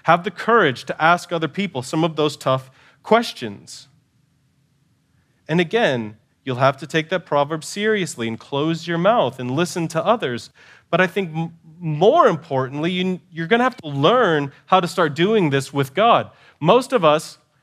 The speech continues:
have you ever, you don't have to answer this, but you ever had that thought of, like, "If God would just tell me what to do, I would do it,"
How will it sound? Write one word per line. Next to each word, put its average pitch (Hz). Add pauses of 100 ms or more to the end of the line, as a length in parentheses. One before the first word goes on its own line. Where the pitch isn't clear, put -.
(100)
have 226
you 311
ever, 277
you 214
don't 220
have 165
to 143
answer 117
this, 143
but 151
you 233
ever 226
had 220
that 196
thought 202
of, 175
like, 165
"If 170
God 262
would 240
just 247
tell 247
me 247
what 233
to 240
do, 254
I 294
would 330
do 320
it," 113